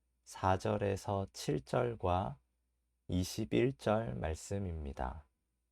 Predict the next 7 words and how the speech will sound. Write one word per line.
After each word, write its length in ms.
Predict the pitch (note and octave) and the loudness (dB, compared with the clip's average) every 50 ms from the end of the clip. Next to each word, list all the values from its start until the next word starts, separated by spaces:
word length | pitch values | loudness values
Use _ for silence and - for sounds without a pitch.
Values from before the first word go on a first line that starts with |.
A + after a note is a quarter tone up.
| _ _ _ _ _ _ _ _ _ _ _ _ _ _ _ _ _ _ _ _ _ _ _ _ _ _ _ _ _ _ _ _ _ _ _ _ _ _ - | _ _ _ _ _ _ _ _ _ _ _ _ _ _ _ _ _ _ _ _ _ _ _ _ _ _ _ _ _ _ _ _ _ _ _ _ _ _ 0
뱀이 500 | - G#2 G2+ A2 A#2+ B2 B2+ B2+ B2+ A#2+ | 2 4 4 4 4 4 4 4 4 6
여자에게 800 | G#2 F#2 F#2+ F#2+ - G#2+ G#2+ G#2 G#2 G#2 G#2 G2+ - A2 G#2+ G#2 | 6 4 4 4 4 4 4 6 4 4 2 2 2 2 2 4
이르되, 720 | G2+ F2+ F2 - F#2 F2 - F#2+ F2 F2+ F#2 G2+ A#2 C3 _ _ _ _ _ _ _ _ _ _ - | 2 0 -2 -2 -2 -2 0 2 2 2 0 -2 -4 -8 _ _ _ _ _ _ _ _ _ _ 0
"너희가 640 | - G2 G2+ G2+ G2+ G2 - G#2+ G2+ G2+ G#2 G#2 G2 | 2 4 4 4 2 2 4 4 6 6 4 4 0
결코 720 | - - G#2+ G2 G#2+ A2 A2 - - - A#2+ A2+ A2+ A2+ | 0 0 2 4 4 2 0 -2 2 4 4 4 4 2
죽지 640 | A2 - - - - _ - - A#2+ A#2 A#2 A#2 - | -2 -4 -8 -8 -8 _ -6 0 2 4 6 6 4
아니하리라. 1040 | - - E2 F2+ G2 G#2+ A2+ A#2 A#2 A2 G#2+ F2 F#2 F#2+ F2 E2 D2+ D2+ D2+ D#2 E2 | 4 4 2 4 4 2 0 0 -2 -2 -2 0 0 0 0 0 0 -2 -2 -6 -8